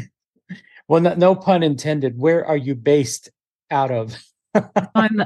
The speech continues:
Speaker 2: so I'm, I'm from the U K, but I'm based out of Los Angeles in California.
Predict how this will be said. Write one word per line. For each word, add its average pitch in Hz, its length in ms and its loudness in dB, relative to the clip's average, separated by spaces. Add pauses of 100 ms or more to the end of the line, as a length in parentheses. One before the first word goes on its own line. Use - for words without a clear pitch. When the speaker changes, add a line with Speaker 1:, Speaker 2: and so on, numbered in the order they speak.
Speaker 2:
so 214 220 0
I'm, 208 560 4
I'm 196 260 4
from 247 220 2
the 240 80 4
U 220 100 4
K, 196 360 -2
but 180 160 2
I'm 170 240 -2
based 175 600 -2 (120)
out 170 260 -2
of 151 220 -6
Los 170 180 -4
Angeles 160 1040 -2 (220)
in 151 160 -8
California. - 640 -16